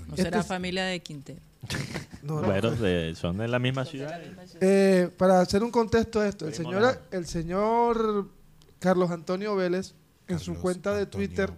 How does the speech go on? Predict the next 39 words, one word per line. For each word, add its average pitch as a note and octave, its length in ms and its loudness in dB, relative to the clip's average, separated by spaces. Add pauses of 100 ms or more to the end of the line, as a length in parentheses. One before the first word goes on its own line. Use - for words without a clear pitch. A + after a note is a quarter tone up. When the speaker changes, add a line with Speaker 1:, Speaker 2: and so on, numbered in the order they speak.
(160)
Speaker 2:
escribió D#3 560 -6
Speaker 4:
Vélez. F#3 180 -2
Speaker 2:
esto, - 160 -12 (760)
cuando F3 240 0
se E3+ 100 -8
dio E3 100 0
lo E3+ 80 4
de G3 80 6
Quintero F3 380 -2
para F3 180 -6
Junior. D#3+ 360 -8 (480)
"Y A#3+ 140 4
sabían G#3 440 2
ustedes", A#3+ 560 2 (140)
terminó D#3+ 400 -2
la, F#3 140 2 (100)
el F3+ 140 -4
Twitter, G3 380 -2 (1040)
"que G3+ 380 2 (140)
la F3+ 160 2
alcaldía F3+ 500 2
de C4 80 6
Medellín A3+ 380 2
iba A#3 100 -2
a A3+ 60 -2
poner G3+ 260 -6
dinero A3+ 420 0
para F#3+ 200 -2
comprar F3 300 -4
a G#3+ 60 0
Quintero G3 340 -8
y F#3+ 40 -10
quitárselo F#3 360 -2
a - 20 0
los F3+ 180 -4
Char". A3+ 280 -6
Speaker 3:
No F#2 200 0
solo A#2 340 4
eso, G#2+ 380 -2